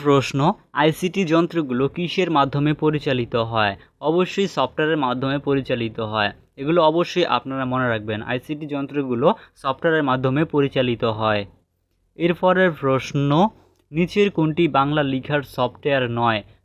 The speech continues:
আপনারা প্রশ্নের মাঝে এগুলো অবশ্যই খেয়াল করবেন। সফটওয়্যার নয় বলতেছে কিন্তু। সফটওয়্যার নয় কোনটি?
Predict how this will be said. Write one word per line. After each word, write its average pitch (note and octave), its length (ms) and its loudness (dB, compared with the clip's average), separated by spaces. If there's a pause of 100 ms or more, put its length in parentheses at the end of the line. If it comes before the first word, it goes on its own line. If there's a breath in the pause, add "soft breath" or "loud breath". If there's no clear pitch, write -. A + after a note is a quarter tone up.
(100)
আপনারা E3+ 260 -2 (100)
প্রশ্নের E3 380 -2
মাঝে C#3 240 0 (140)
এগুলো D3+ 240 0
অবশ্যই D3+ 300 -6
খেয়াল B2+ 160 0 (100)
করবেন। B2+ 360 2 (340 loud breath)
সফটওয়্যার D#3+ 420 0 (120)
নয় D3 260 6
বলতেছে B2 360 0 (100)
কিন্তু। A2 220 -6 (340 soft breath)
সফটওয়্যার C#3+ 380 -2
নয় C#3 200 2
কোনটি? A#2+ 300 -4